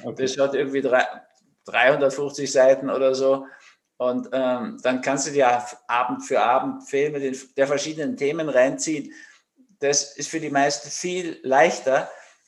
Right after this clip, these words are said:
Speaker 2: als so ein dickes Buch zu lesen. Noch dazu heutzutage, ne? Ich mein, brauche ich dir nicht sagen, wir leben in der Zeit der Podcasts,
Speaker 1: Ja, klar.
Speaker 2: äh, Videos und nicht in der Zeit der dicken Bücher.
Speaker 1: Ja.
Speaker 2: Aber ich bin im neunundsechzig,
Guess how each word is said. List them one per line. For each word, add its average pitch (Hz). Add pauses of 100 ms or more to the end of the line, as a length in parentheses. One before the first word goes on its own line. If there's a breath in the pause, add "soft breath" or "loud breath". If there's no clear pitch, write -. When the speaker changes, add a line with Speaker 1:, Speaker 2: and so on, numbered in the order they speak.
Speaker 2:
als 131
so 156
ein 175
dickes 156
Buch 139
zu 147
lesen. 131
Noch 135
dazu 143
heutzutage, 110
ne? -
Ich -
mein, 110 (320 soft breath)
brauche 120
ich 127
dir 135
nicht 127
sagen, 127
wir 123
leben 123
in 113
der 120
Zeit 120
der 117
Podcasts, 120 (200 loud breath)
Speaker 1:
Ja, 107
klar. 117
Speaker 2:
äh, 110 (220)
Videos 127 (280 loud breath)
und 123
nicht 156
in 151
der 131
Zeit 123
der 117
dicken 135
Bücher. 123 (120)
Speaker 1:
Ja. 143
Speaker 2:
Aber 147 (140)
ich 147
bin 160
im 135
neunundsechzig, 151